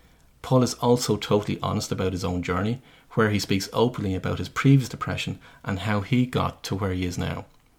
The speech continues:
Episode two is heartbreaking and uplifting at the same time. Anyone that has an interest in intuition and entrepreneurship will enjoy this series." Now,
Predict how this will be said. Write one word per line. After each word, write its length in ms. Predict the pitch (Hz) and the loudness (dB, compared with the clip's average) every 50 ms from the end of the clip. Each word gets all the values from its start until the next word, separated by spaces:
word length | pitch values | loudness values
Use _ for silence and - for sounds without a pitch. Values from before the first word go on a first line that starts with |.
| _ _ _ _ _ _ _ _ _ - | _ _ _ _ _ _ _ _ _ -4
Episode 380 | 110 123 143 - - 107 98 | -4 -2 -2 0 0 0 0
two 320 | - - - 117 123 127 123 | 0 0 0 2 4 4 2
is 120 | 110 - | 2 0
heartbreaking 600 | - 107 101 - - - 95 95 95 - 98 - | -2 -2 -2 -2 -2 -2 -4 -4 -4 -6 -8 -6
and 160 | - 101 95 | -4 -4 -4
uplifting 460 | 95 92 - 104 98 - - 92 - - | -2 -2 -2 -2 -2 -2 -4 -4 -4 -4
at 140 | - 104 - | -8 -8 -6
the 60 | - | -6
same 240 | 107 - 98 90 90 | -4 -4 -4 -4 -4
time. 320 | 87 - 92 92 92 98 - _ _ - - - - _ _ _ - _ _ _ - | -4 -4 -6 -6 -6 -8 -10 _ _ -20 -20 -20 -20 _ _ _ -20 _ _ _ 2
Anyone 320 | 107 123 143 160 156 143 | 8 8 10 10 10 8
that 120 | 127 117 101 | 6 6 4
has 200 | 110 107 98 98 | 0 0 0 2
an 80 | 95 | 0
interest 320 | 95 98 - - - - 95 | 0 0 0 -2 -6 -4 -2
in 80 | 95 | -2
intuition 560 | 92 92 - - 92 95 - - - 131 139 143 - | -2 -2 -2 -2 -4 -2 -2 0 0 0 0 0 -2
and 100 | 104 98 | -4 -4
entrepreneurship 640 | 98 95 - - - 98 98 98 - - 101 - | -4 -4 -6 -4 -4 -2 -2 -2 -2 -4 -6 -4
will 140 | - 107 95 | -4 -4 -2
enjoy 300 | 95 92 90 95 90 90 87 | -2 -2 -2 -2 -2 -2 -4
this 140 | 92 - | -6 -6
series." 440 | - - 90 87 90 92 95 - - _ _ _ _ _ _ _ _ _ _ - _ _ _ _ _ _ _ _ _ _ _ _ _ _ _ _ - | -6 -6 -4 -4 -4 -6 -8 -10 -14 _ _ _ _ _ _ _ _ _ _ -20 _ _ _ _ _ _ _ _ _ _ _ _ _ _ _ _ -2
Now, 200 | - 117 113 - | 0 0 0 -2